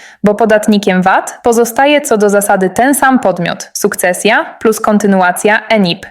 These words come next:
Ale i tak trzeba dobrze opisać, od kiedy sprzedaż idzie na spółkę, a nie na J D G. Błędy typu część faktur po dacie przekształcenia dalej na działalności,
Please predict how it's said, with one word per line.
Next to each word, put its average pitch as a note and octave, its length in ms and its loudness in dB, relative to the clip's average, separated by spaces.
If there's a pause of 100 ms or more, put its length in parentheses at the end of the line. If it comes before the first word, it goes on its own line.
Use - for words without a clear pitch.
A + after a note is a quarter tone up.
(420)
Ale E4 180 2
i C#4+ 120 0
tak B3+ 220 0
trzeba G#3+ 300 0
dobrze G3+ 300 2
opisać, G3 540 -2
od G3+ 220 -4
kiedy A3+ 260 2
sprzedaż G3 520 -2
idzie F#3+ 280 2
na G3+ 180 2
spółkę, F#3+ 480 -2 (360)
a C#4 100 2
nie G3 420 2
na G3 480 2
J G3 340 0
D F3+ 260 0
G. F3 420 -2 (560)
Błędy C4+ 560 4
typu F#3 520 -2 (420)
część D#4 420 -2
faktur A3 600 0
po G#3 140 0
dacie A3 320 2
przekształcenia G3 920 -2
dalej G#3 380 2
na G3+ 140 4
działalności, F3+ 1080 0